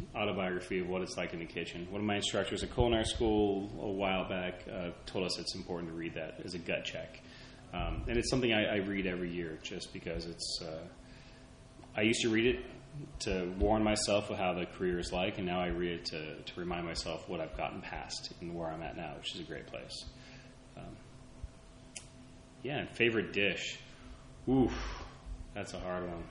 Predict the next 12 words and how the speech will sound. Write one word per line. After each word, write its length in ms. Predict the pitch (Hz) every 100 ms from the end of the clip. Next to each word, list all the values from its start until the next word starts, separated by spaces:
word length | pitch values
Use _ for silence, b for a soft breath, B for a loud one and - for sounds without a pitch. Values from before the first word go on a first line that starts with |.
| -
I 120 | 110
mean, 180 | 95 95
I 80 | 90
love 280 | 90 87 85
food. 380 | - 82 80 80 76
It's 160 | -
my 120 | 107 92
life. 320 | 85 85 85
It's 120 | -
my 60 | 87
passion. 480 | 78 82 80 - 82
So, 300 | - 87